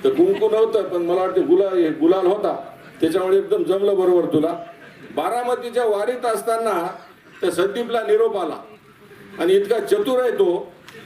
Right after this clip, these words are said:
की त्याने बरोबर अशोकरावाकडे बघितलं. तर काय गरज नव्हती साहेबाकडे बघायची, समोर बघायचं ना.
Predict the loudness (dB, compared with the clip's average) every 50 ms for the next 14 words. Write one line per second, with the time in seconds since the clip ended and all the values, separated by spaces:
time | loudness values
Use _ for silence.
0 | -16 -4 0 2 2 4 2 0 2 0 2 2 2 2 0 0 -2 -4 -2 -2
1 | 0 0 2 0 0 0 0 0 0 0 2 2 2 2 0 -2 -2 -10 -12 -12
2 | -16 -20 -20 -20 -18 -16 -14 -12 -12 -10 -10 -8 -8 -8 -4 -2 0 0 0 0
3 | -2 0 0 0 0 0 -2 0 0 -2 0 0 -2 0 0 0 -2 0 -2 -2
4 | -2 -2 -2 -2 0 0 0 0 -2 -2 -6 -12 -16 -16 -16 -20 -18 -16 -16 -16
5 | -14 -14 -14 -14 -12 -12 -10 -8 -2 -2 0 0 0 -2 0 0 0 0 0 0
6 | 0 0 0 -2 -2